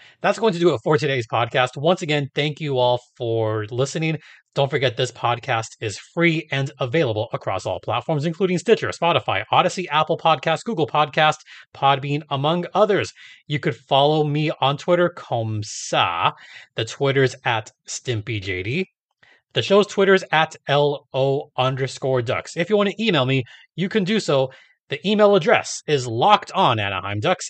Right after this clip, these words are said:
at gmail dot com. Bit of a programming note, we will have at least two shows next week. I don't know when the next one's going to be. It could be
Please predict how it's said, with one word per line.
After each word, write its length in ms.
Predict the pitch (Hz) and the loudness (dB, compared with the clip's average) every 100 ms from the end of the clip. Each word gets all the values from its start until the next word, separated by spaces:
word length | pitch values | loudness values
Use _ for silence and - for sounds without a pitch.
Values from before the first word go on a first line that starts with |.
| - | -2
at 140 | 165 147 | -2 -2
gmail 440 | 120 175 123 104 107 - _ - 120 | -8 -6 -4 -4 -6 -10 _ -16 -6
dot 260 | 110 101 - | -2 -2 0
com. 300 | 185 113 - - _ 135 | 0 0 -4 -20 _ -2
Bit 120 | 160 | 2
of 60 | 180 | 4
a 40 | |
programming 460 | - 196 160 139 127 | 4 4 4 2 2
note, 180 | 131 139 | 0 0
we 120 | 151 | 0
will 260 | 143 151 139 - | 4 4 2 0
have 240 | 139 139 139 _ - | 2 2 -2 _ -2
at 180 | 143 151 | -2 -2
least 400 | 170 175 - - | -4 -4 -10 -14
two 320 | - 170 170 | -6 -2 0
shows 260 | - 151 | 0 0
next 200 | 151 151 | 0 -2
week. 180 | 165 170 - - - - - _ | -4 -4 -8 -20 -20 -20 -20 _
I 100 | 151 | 2
don't 260 | 143 190 180 | 6 6 6
know 200 | 175 170 | 6 6
when 240 | 151 160 | 6 2
the 80 | 156 | 2
next 280 | 135 139 - | 2 0 0
one's 160 | 143 123 | -4 -2
going 200 | 127 123 | -4 -4
to 60 | |
be. 80 | 143 | -6
It 80 | 123 | -6
could 320 | - 175 143 | -6 -4 -2
be 300 | 147 147 127 | -2 -2 -6